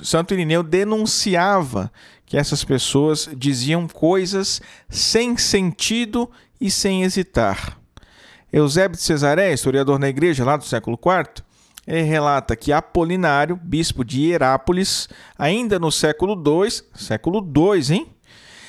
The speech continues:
Já teve de combater a heresia montanista que apresentava certas novidades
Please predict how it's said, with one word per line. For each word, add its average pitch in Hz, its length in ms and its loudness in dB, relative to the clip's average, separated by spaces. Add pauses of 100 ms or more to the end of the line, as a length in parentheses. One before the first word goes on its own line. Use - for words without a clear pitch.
(200)
Já 151 440 2
teve 196 600 0
de 185 140 0
combater 143 640 0
a 156 40 2
heresia 131 500 0
montanista 151 920 0
que - 220 -2
apresentava 214 1040 0 (680)
certas 143 560 -2
novidades 139 960 0